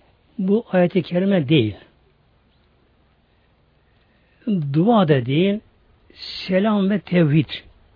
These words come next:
var bunda, Ettehiyyatü'de. Bu namazda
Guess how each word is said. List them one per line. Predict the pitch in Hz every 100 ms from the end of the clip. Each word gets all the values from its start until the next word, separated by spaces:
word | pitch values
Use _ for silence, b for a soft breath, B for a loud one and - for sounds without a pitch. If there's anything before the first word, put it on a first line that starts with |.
| _ _ _
var | 165 139 123
bunda, | 120 110 - _
Ettehiyyatü'de. | 147 - 123 101 117 107 - _ _ _ _ _ _ _ - - - _ - - - - - - - - - - - - - - -
Bu | 247 - b b b b b b - - - - - - -
namazda | 185 170 190 240 247 185 208 226 214